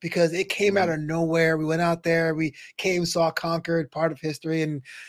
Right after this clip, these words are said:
Speaker 1: it was amazing, man. I'm gonna get, I'm gonna get something too. Why, why the hell not? I'm due. <laughs> I only have,
Speaker 2: Yeah.
Speaker 1: I only have four pieces, but I'm due for something else, man. Uh,
Speaker 2: Ooh.
Speaker 1: yeah, I know. I'm, I'm slacking. I'm behind. Um, you know
Speaker 2: It's
Speaker 1: what the
Speaker 2: okay. I
Speaker 1: problem
Speaker 2: got
Speaker 1: is?
Speaker 2: five. They're all little, though.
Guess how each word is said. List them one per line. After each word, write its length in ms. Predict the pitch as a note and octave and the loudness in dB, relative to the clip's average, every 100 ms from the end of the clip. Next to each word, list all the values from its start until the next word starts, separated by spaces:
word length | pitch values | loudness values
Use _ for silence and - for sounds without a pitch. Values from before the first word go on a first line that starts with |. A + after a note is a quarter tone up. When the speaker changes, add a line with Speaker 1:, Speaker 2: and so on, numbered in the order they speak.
| - | -2
Speaker 1:
it 40 | |
was 120 | G#3 | 2
amazing, 380 | A3 G#3+ A#3+ F3+ | 4 6 6 6
man. 180 | D3+ D3 | 0 0
I'm 100 | F#3+ | 4
gonna 160 | D#4 A#3+ | 4 4
get, 200 | F3 - | 2 -6
I'm 80 | A#3 | -10
gonna 60 | A3 | -8
get 140 | D#3+ | -8
something 260 | - B2 C3+ | -10 -14 -20
too. 220 | - D#3+ C3+ | -12 -12 -12
Why, 200 | - E3+ - | -14 -12 -8
why 80 | |
the 80 | F#3 | -6
hell 160 | E3+ D#3 | -6 -6
not? 180 | D#3+ D3 | -6 -4
I'm 140 | G3 | -2
due. 300 | E3+ F3+ C3 - | 2 2 0 -6
<laughs> 280 | - - - | -20 -16 -2
I 40 | |
only 200 | B3 A3 | 0 2
have, 140 | F#3 F#3 | -2 -2
Speaker 2:
Yeah. 200 | B2+ A#2+ | -4 4
Speaker 1:
I 40 | A3+ | 10
only 120 | C#4+ | 10
have 120 | C#4+ - | 10 10
four 180 | C4 | 10
pieces, 460 | G#3 A3+ G3+ F3 C#3+ | 8 4 0 -2 -2
but 120 | C#3+ | 0
I'm 160 | D#3+ D#3 | 0 0
due 300 | D#3+ C#3+ C3+ - | -2 -4 -8 -6
for 80 | C3+ | -4
something 280 | - F#3 F3+ | -4 -10 -10
else, 260 | - - - | -10 -12 -16
man. 220 | C3 - - - - D#3+ D3+ | -20 -18 -18 -16 -2 0 2
Uh, 100 | F3 | 4
Speaker 2:
Ooh. 100 | F#3+ - - _ _ - | 2 0 -4 _ _ -10
Speaker 1:
yeah, 160 | A#3+ F3+ | 0 4
I 100 | G#3+ | 8
know. 140 | A3 A3 | 10 10
I'm, 200 | G3+ G#3+ | 10 8
I'm 120 | G#3+ | 6
slacking. 380 | G#3+ C#4 G#3 D#3 | 6 6 6 4
I'm 80 | E3+ | 0
behind. 420 | F3 F3+ C#3+ B2+ - | 0 0 -2 -6 -6
Um, 420 | F3 A2 G#2 - | -4 -2 -4 -2
you 80 | B3+ | 6
know 60 | A4 | 6
Speaker 2:
It's 60 | |
Speaker 1:
what 0 | |
the 60 | - | 8
Speaker 2:
okay. 160 | - G#3+ | 8 8
I 80 | |
Speaker 1:
problem 20 | B3 | 8
Speaker 2:
got 180 | C4 | 4
Speaker 1:
is? 40 | C#4 | 2
Speaker 2:
five. 260 | A#2 G#2 | 0 0
They're 140 | G#2 C3 | 4 10
all 160 | C#3 | 10
little, 260 | A2+ G#2+ F#2+ | 8 0 -4
though. 220 | F2+ F2 | -8 -12